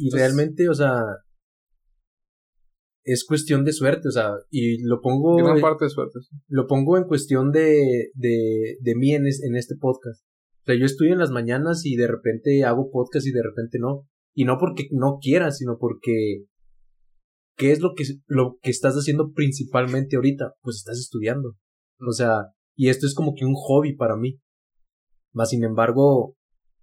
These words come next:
Speaker 1: pues le estoy metiendo esto porque me gusta. Entonces es como que dices, "Ok, sí es cierto lo que dijo Ibai". No es como que, sí es cierto lo que dijo él en específico, sino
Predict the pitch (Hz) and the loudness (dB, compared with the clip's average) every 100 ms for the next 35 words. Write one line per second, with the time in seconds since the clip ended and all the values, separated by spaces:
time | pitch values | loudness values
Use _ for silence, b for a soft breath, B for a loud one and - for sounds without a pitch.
0 | _ _ _ _ _ _ _ - 131 131 | _ _ _ _ _ _ _ 0 2 2
1 | 135 135 151 170 170 170 165 175 151 - | 2 2 2 2 4 4 2 0 -2 -2
2 | 131 117 113 180 - - - _ _ _ | -2 -2 0 0 0 -8 -14 _ _ _
3 | _ _ _ _ _ - 120 - 120 120 | _ _ _ _ _ -12 -8 -4 -2 -2
4 | 127 127 - 131 123 - 113 107 104 104 | -2 -4 -2 -4 -4 -2 -2 0 0 0
5 | 101 117 117 107 101 - _ _ _ - | 0 -2 -2 -6 -8 -14 _ _ _ -4
6 | 110 151 147 139 _ _ - 127 117 120 | -2 0 0 -2 _ _ -4 -2 0 0
7 | - 123 123 117 113 120 131 185 151 _ | 0 -2 -2 -4 -4 -2 -2 -2 -4 _
8 | _ _ _ - 135 143 139 185 - 143 | _ _ _ -2 2 2 2 0 2 2
9 | 127 113 101 _ _ _ - 151 170 170 | 2 0 -6 _ _ _ 0 4 4 2
10 | 185 - - 131 156 147 151 147 - 120 | 2 2 0 2 2 2 2 -2 -2 -2
11 | 147 156 143 - 101 - 123 120 113 107 | 0 -2 -4 -8 -10 -4 0 2 0 -2